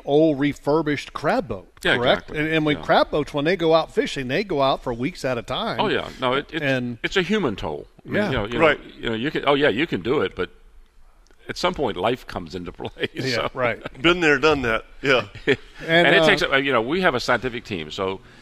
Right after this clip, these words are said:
Speaker 2: and we have people going on and off the boats all the time. Uh,
Speaker 3: Right.
Speaker 2: Doctor,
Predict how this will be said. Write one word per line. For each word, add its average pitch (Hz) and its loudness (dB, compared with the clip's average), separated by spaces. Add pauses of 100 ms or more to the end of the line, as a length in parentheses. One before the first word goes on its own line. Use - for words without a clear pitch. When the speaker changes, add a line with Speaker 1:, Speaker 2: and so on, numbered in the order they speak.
(180)
Speaker 2:
and 104 -8
we 147 -2
have 139 -2
people 113 -4
going 98 -6
on 107 -4
and 107 -4
off 98 -2
the 95 -12
boats 90 -6
all 87 -2
the 80 -14
time. 87 -6 (260)
Uh, 80 -4
Speaker 3:
Right. 165 2
Speaker 2:
Doctor, 101 -2